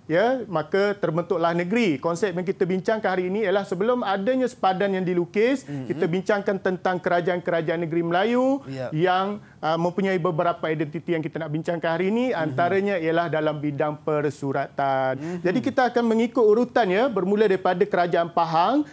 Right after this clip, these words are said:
Speaker 1: kerajaan Perak, kerajaan Terengganu dan kerajaan Selangor.
Speaker 2: Selangor.
Speaker 1: Kita menilai kepada tarikh dan juga umur dia.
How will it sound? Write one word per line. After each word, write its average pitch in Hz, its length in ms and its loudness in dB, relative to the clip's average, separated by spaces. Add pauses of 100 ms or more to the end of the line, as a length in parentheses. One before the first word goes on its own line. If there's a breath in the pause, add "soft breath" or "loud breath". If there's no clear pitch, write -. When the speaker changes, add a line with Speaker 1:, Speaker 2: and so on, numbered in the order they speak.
(140 loud breath)
Speaker 1:
kerajaan 170 480 0
Perak, 247 480 2
kerajaan 220 400 2
Terengganu 208 720 0
dan 175 240 0
kerajaan 156 640 -4
Selangor. 143 560 -6 (240)
Speaker 2:
Selangor. 101 160 -14
Speaker 1:
Kita 160 320 -2
menilai 190 400 0
kepada 165 320 -2
tarikh 185 500 0
dan 170 220 -2
juga 165 240 -2
umur 180 480 0
dia. 139 320 -2